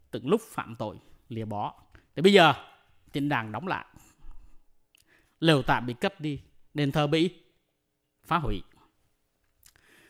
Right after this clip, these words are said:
Bây giờ Chúa không ở trong những điều đó nữa. Bây giờ Ngài ở trong thân thể của Ngài, tức là hội thánh của Chúa mà Ngài đã chuộc. Ngài làm cho thánh khiết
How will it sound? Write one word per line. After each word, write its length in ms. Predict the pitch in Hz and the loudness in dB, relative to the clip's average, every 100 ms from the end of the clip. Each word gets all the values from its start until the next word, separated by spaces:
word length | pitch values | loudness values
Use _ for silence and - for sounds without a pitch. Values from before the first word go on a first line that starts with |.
| _ _ _ _ _ _ _ _ _ _ - | _ _ _ _ _ _ _ _ _ _ 8
Bây 120 | 269 | 10
giờ 80 | 247 | 12
Chúa 100 | 359 | 10
không 180 | 302 - | 10 8
ở 100 | 165 | 6
trong 180 | 302 277 | 6 6
những 140 | 302 | 8
điều 120 | 254 | 6
đó 120 | 160 247 | 4 2
nữa. 140 | 233 - - - _ - - _ _ _ - | -4 -6 -16 -20 _ -20 -20 _ _ _ 4
Bây 140 | 254 | 8
giờ 80 | 202 | 10
Ngài 220 | 180 147 | 8 6
ở 200 | 135 127 | 4 0
trong 260 | 131 214 220 - - | 0 0 -2 -4 6
thân 320 | 277 247 240 | 8 10 6
thể 200 | - 127 | 4 -2
của 140 | 120 131 | -2 -2
Ngài, 200 | 139 113 | -2 -2
tức 140 | 220 | -2
là 80 | 151 | -6
hội 120 | - - | -6 -8
thánh 100 | 170 | -8
của 100 | 117 | -8
Chúa 220 | 131 143 - _ | -8 -10 -12 _
mà 140 | 131 127 | -10 -8
Ngài 240 | 113 98 | -8 -8
đã 100 | 117 151 | -10 -8
chuộc. 220 | 127 95 _ _ _ _ _ _ - - - _ | -8 -10 _ _ _ _ _ _ -20 -20 -20 _
Ngài 180 | 139 127 | -4 -2
làm 260 | 123 123 113 | -2 -4 -6
cho 140 | - | -8
thánh 280 | - 220 277 | -6 -2 -2
khiết 220 | - 339 | -2 -4